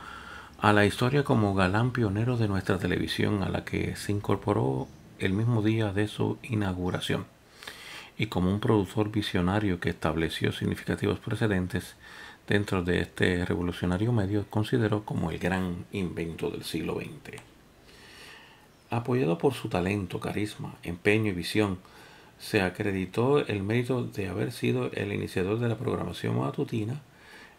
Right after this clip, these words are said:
en la pantalla chica nacional al instituir Despierta Puerto Rico en W L U Z Canal siete. El año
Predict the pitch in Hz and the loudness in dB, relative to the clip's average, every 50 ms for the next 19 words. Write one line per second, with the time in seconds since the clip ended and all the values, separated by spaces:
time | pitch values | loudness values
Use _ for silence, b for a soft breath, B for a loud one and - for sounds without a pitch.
0 | B - 95 92 92 - - 87 87 - 90 98 110 104 - - 117 117 117 110 | B -6 -4 -4 -4 -4 -2 -4 -2 -2 -2 -2 -2 -4 -4 -4 -2 -2 -2 -2
1 | 101 90 - - 90 90 95 101 - - - - - 101 98 92 90 - - - | -4 -6 -6 -6 -4 -2 -2 -4 -6 -8 -12 -10 -8 -6 -6 -6 -8 -10 -18 -20
2 | - - 120 113 104 92 - - - 92 - 95 95 98 104 - - - - - | -16 -10 -6 -6 -6 -6 -8 -8 -10 -8 -4 -4 -2 -2 0 -2 -2 -4 -6 -10
3 | - 95 90 - - - 113 113 110 - 107 101 - 107 - - - 110 104 104 | -10 -10 -10 -8 -6 -4 -4 -4 -2 -4 -8 -4 -4 -4 -4 -4 -8 -8 -8 -8
4 | - - 120 120 - - 101 98 92 90 90 87 87 85 87 85 92 95 95 92 | -6 -6 -8 -6 -4 -6 -4 -4 -4 -4 -4 -2 -2 -2 -2 -2 -4 -4 -4 -4
5 | 95 98 95 - - - 110 113 123 120 117 143 127 113 - - - 123 120 120 | -4 -4 -6 -6 -6 -6 -6 -4 -6 -6 -6 -8 -10 -10 -10 -8 -4 -4 -2 -2
6 | - - - - 120 113 101 107 107 107 | -2 -6 -6 -6 -6 -6 -6 -6 -8 -8